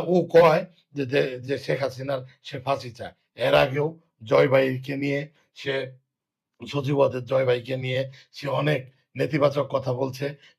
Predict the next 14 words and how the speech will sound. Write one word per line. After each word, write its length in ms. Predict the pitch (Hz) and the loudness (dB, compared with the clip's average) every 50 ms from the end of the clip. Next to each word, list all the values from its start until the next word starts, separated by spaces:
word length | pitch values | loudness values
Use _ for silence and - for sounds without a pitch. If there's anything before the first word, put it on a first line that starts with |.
| _ _ - | _ _ 0
বেয়াদবিমূলক 720 | - 160 170 175 165 175 170 165 165 165 160 156 151 139 - - | 4 6 6 8 6 6 4 2 2 0 0 0 -2 -2 0 -2
কথা 140 | 143 139 147 139 | 0 0 0 0
বলছে। 200 | 147 143 143 165 160 160 - - - _ _ - 151 | -2 0 0 0 -2 -2 -4 -16 -20 _ _ -2 0
Even 240 | 151 139 175 180 180 175 175 - - _ _ _ _ _ 104 104 113 | 2 4 6 6 6 4 0 -10 -18 _ _ _ _ _ -12 -2 2
বঙ্গবন্ধুর 600 | 123 147 165 170 180 190 190 196 185 170 175 151 - - | 2 4 4 4 4 4 4 4 2 2 0 -2 -2 -2
সন্তানদেরকে 680 | 160 160 156 156 160 160 156 143 143 139 131 123 139 139 135 | -2 0 0 0 0 0 0 0 0 -2 0 0 -2 -2 0
নিয়েও 220 | 139 135 131 123 120 120 - _ _ _ _ - 135 | 2 2 2 2 2 0 -6 _ _ _ _ -8 -6
উনি 120 | 135 131 131 | -4 -4 -2
কথা 220 | 139 123 - 110 101 98 | -2 -2 -2 -4 -6 -6
বলছে। 220 | 98 95 - - _ _ _ _ _ _ _ _ - | -8 -10 -12 -18 _ _ _ _ _ _ _ _ -2
হ্যাঁ, 200 | 147 160 156 127 98 - _ _ _ _ 110 110 | 0 0 0 0 -4 -12 _ _ _ _ -8 -4
মিডিয়াতে 560 | 123 135 135 147 160 165 156 - - 170 165 165 160 160 165 - - _ _ _ - 139 143 | -2 0 2 4 6 6 6 4 4 2 4 4 4 4 2 0 -4 _ _ _ -2 0 0
এসে 280 | 131 - - 165 165 151 127 127 156 165 - - _ _ _ - | 0 0 -2 -2 0 0 0 0 -2 -2 -4 -8 _ _ _ -12
সিনিয়র, 360 | - 139 147 151 151 160 143 | -8 -6 -4 -2 0 0 0